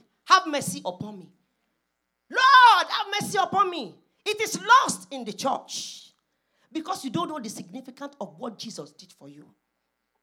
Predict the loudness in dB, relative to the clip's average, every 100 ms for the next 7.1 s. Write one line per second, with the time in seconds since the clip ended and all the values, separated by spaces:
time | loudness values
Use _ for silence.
0 | _ _ _ _ _ _ _ _ _ _
1 | _ _ _ _ _ -6 -4 -6 -6 -10
2 | -10 -12 -12 -14 -12 -18 -18 -20 -20 -20
3 | _ _ _ _ _ _ _ _ -6 -4
4 | -2 -4 -6 -6 -14 -18 -18 -20 -18 -16
5 | -16 -20 _ _ _ _ _ _ _ -18
6 | -18 -14 -14 -14 -12 -10 -10 -12 -16 -20
7 | _